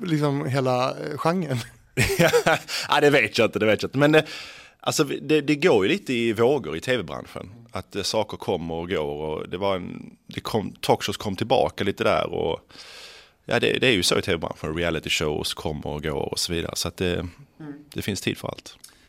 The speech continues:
Speaker 1: Sexton säsonger blev det för Christian Lok då i Sen kväll med Lok. Och du är uppe i, vad är det, tretton, tolv? Nej.
Speaker 2: Vi ska göra vår femtonde, eh, startar nu i september här, så att, eh, mm, det är spännande.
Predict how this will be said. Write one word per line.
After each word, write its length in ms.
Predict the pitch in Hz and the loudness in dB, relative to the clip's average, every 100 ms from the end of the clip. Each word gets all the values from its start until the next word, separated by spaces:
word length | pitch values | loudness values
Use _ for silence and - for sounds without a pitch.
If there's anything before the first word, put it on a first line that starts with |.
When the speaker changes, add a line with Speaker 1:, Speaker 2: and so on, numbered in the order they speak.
| _ | _
Speaker 1:
Sexton 500 | - - 202 - 185 | -10 -2 -2 0 0
säsonger 380 | 170 208 185 156 | 0 2 2 2
blev 160 | 147 143 | 4 4
det 80 | 135 | 4
för 100 | 135 | 0
Christian 380 | 147 131 135 | -4 0 0
Lok 240 | 139 156 - | 0 -2 -2
då 180 | 131 123 | 0 2
i 120 | 123 | 0
Sen 240 | - 127 | 0 -2
kväll 180 | 123 127 | 0 -2
med 120 | 120 | 0
Lok. 160 | 123 113 | -2 0
Och 80 | 135 | 0
du 100 | 143 | 4
är 80 | 180 | 6
uppe 240 | 185 - | 4 4
i, 80 | 147 | 4
vad 120 | 139 | 4
är 60 | 170 | 2
det, 60 | |
tretton, 420 | 156 165 - 180 156 | 0 -4 -4 -4 -2
tolv? 320 | 190 175 131 | -2 -2 -6
Nej. 200 | 156 180 - | -10 -10 0
Speaker 2:
Vi 140 | 127 | 2
ska 180 | - 147 | 4 6
göra 420 | 135 151 160 113 | 8 8 8 6
vår 100 | 104 | 4
femtonde, 880 | - 131 135 170 - - 80 78 80 80 - - 120 | 2 0 0 -4 -10 -4 -2 0 -4 -6 -18 -14 -6
eh, 400 | 107 98 92 90 | -2 0 0 0
startar 400 | 90 107 101 - | 0 0 0 -2
nu 140 | 92 | -2
i 40 | 90 | 0
september 600 | - 90 - 80 73 87 | -2 -4 -8 -10 -8 -8
här, 140 | 95 - | -8 -6
så 160 | - | -6
att, 220 | - - | -8 -16
eh, 80 | - 71 71 76 _ - | -14 -14 -16 -18 _ -14
mm, 180 | 87 92 | -8 -6
det 60 | 85 | -4
är 20 | |
spännande. 460 | - 104 95 71 | -6 -6 -8 -12